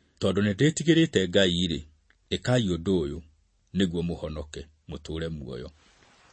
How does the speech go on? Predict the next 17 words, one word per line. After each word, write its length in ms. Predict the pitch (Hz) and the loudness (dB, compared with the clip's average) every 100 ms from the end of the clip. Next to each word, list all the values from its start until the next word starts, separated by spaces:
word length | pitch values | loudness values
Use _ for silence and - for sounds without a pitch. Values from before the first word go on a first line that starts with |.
| _ | _
Jusufu 500 | 92 110 135 202 - 165 | 0 2 4 2 2 2
nĩamera 540 | 139 135 131 117 107 | 4 4 6 4 4
atĩ 140 | 101 90 | 2 2
we 140 | 110 | 2
nĩ 140 | 165 117 | 2 0
mwĩtigĩri 560 | 92 82 90 98 85 71 | 0 -2 -2 0 -2 -4
Ngai. 380 | 73 78 82 - _ _ _ _ _ _ - | -2 -2 -2 -8 _ _ _ _ _ _ 4
No 140 | 170 | 6
uge 220 | 160 135 139 | 6 6 4
atĩ 360 | 139 101 90 - - - | 4 2 2 0 -14 0
nĩmagĩrĩirwo 640 | 104 107 120 107 98 110 | 4 6 6 6 2 0
nĩ 100 | 113 | 0
gwĩciria 560 | 101 90 - 104 92 85 78 | 0 -2 -2 -2 0 0 0
mũnene 280 | 87 87 92 | -2 0 0
ũcio 220 | 101 - 87 | 0 0 0
arĩ 160 | 87 80 | 0 -2
Jusufu, 540 | 82 - 156 170 | -6 -2 -2 -2